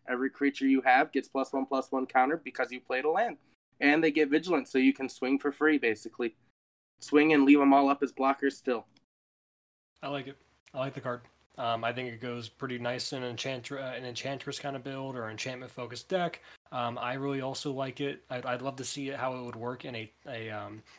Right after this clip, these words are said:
Speaker 2: a Prisony style deck, like with, uh, nine lives and Solemnity, um, as a way to, like, you know, you're already making your opponent just not be able to do anything. So have a way to kind of go wide in that regard.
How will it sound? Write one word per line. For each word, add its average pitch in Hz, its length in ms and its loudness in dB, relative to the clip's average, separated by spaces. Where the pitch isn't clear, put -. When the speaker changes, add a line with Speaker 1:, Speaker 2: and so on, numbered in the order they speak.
Speaker 2:
a 120 80 -10
Prisony 143 420 -4
style 147 300 -2
deck, 151 400 -4
like 117 180 -6
with, 113 280 -12
uh, 107 180 -6
nine 113 300 -4
lives 113 480 -2
and 113 120 -12
Solemnity, 127 680 -4
um, 113 540 -6
as 120 220 -8
a 113 60 -10
way 113 200 -8
to, 110 100 -10
like, 110 280 -10
you 120 80 -10
know, 110 160 -10
you're 113 220 -6
already 117 200 -2
making 113 220 -8
your 110 100 -10
opponent 107 240 -10
just 113 160 -12
not 110 180 -8
be 113 60 -16
able 110 120 -12
to 104 40 -14
do 107 160 -16
anything. 139 400 -10
So 107 400 -10
have 117 200 -8
a 113 60 -6
way 110 280 -8
to 110 80 -8
kind 110 240 -10
of 107 80 -14
go 113 120 -10
wide 107 300 -8
in 104 80 -12
that 113 160 -10
regard. 139 380 -8